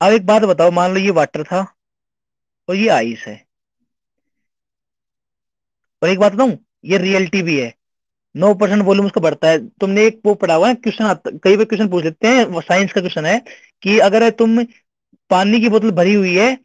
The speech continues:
और उसको फ्रिज में काफी लंबे समय के लिए रख दोगे ना, तो बोतल फट जाती है। कांच की, वो beer की बोतल, beer की बोतल, अगर कांच की बोतल रखोगे ना, कांच की बोतल रखोगे, उसमें पानी भर के रख दोगे, तो वो बर्फ की वजह से वो बर्फ फैलती है,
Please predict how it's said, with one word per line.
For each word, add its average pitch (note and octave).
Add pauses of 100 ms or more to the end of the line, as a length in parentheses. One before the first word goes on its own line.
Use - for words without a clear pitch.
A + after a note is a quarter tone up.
(380)
और F#3
उसको A#3 (160)
फ्रिज G#3+
में A3+
काफी A3
लंबे G#3+
समय A3
के A3
लिए G#3+
रख F#3
दोगे F#3+
ना, B3+ (560)
तो G#3
बोतल G#3 (100)
फट G3+
जाती D#3
है। D3
कांच G3+
की, A3
वो G#3
beer G3
की F#3+
बोतल, G3+ (380)
beer F3+
की A3+
बोतल, A3
अगर A3
कांच G3+
की A3+
बोतल G#3+
रखोगे G3+
ना, C#4 (600)
कांच F#3+
की A#3
बोतल G#3
रखोगे, F#3
उसमें A3
पानी G3
भर F#3
के F#3+
रख E3+
दोगे, D#3+ (680)
तो G3+
वो A3+
बर्फ G3
की A3
वजह G3+
से A#3+
वो C4
बर्फ G3+ (120)
फैलती A3
है, C#3+